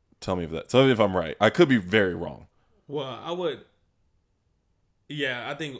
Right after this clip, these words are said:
Speaker 2: for us it would be adapting to the change of having a kid. 'Cause ne-, men are naturally se-, more selfish. We, we wanna do our own thing. We wanna go hoop.
Speaker 1: Yeah.
Speaker 2: We wanna go do that stuff. So now,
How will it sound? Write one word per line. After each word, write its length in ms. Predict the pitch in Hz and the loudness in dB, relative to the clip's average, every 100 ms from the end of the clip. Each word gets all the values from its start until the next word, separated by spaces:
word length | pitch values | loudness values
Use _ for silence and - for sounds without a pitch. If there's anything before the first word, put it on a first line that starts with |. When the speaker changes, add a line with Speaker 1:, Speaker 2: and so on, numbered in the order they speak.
| 123 - | -18 -12
Speaker 2:
for 140 | 120 | -10
us 240 | 143 143 | -8 -8
it 40 | 131 | -8
would 200 | 113 113 | -10 -10
be 420 | 117 113 107 101 _ _ _ _ _ _ - | -12 -12 -16 -18 _ _ _ _ _ _ -18
adapting 460 | 113 123 120 117 | -10 -10 -10 -16
to 100 | 110 | -16
the 80 | 107 | -16
change 360 | 101 123 110 98 | -14 -14 -14 -16
of 120 | 95 | -12
having 280 | 113 101 95 | -12 -12 -18
a 60 | |
kid. 380 | 87 98 87 82 _ _ _ _ _ _ _ _ | -16 -16 -16 -20 _ _ _ _ _ _ _ _
'Cause 220 | - 120 107 | -14 -12 -12
ne-, 240 | 117 170 | -8 -8
men 240 | 123 143 151 | -8 -8 -8
are 140 | 113 | -8
naturally 500 | 113 110 - 101 95 | -10 -12 -16 -18 -18
se-, 220 | 92 120 - | -16 -16 -16
more 280 | 127 123 113 | -16 -10 -10
selfish. 500 | 110 123 117 120 117 - _ _ _ _ _ | -8 -12 -12 -14 -16 -18 _ _ _ _ _
We, 200 | 120 113 | -16 -14
we 140 | 110 | -12
wanna 260 | 117 113 110 | -12 -12 -12
do 160 | 117 110 | -12 -12
our 60 | |
own 260 | 107 117 113 | -12 -16 -14
thing. 180 | 113 113 | -14 -12
We 40 | |
wanna 140 | 113 101 | -14 -12
go 140 | 98 | -10
hoop. 300 | 117 117 110 _ _ | -10 -12 -14 _ _
Speaker 1:
Yeah. 260 | 98 90 78 | -8 -8 -8
Speaker 2:
We 60 | |
wanna 80 | 131 | -10
go 100 | 113 | -10
do 80 | 113 | -10
that 180 | 110 104 | -10 -10
stuff. 300 | 120 113 - | -12 -12 -12
So 140 | - | -12
now, 460 | 117 123 120 107 | -10 -10 -8 -12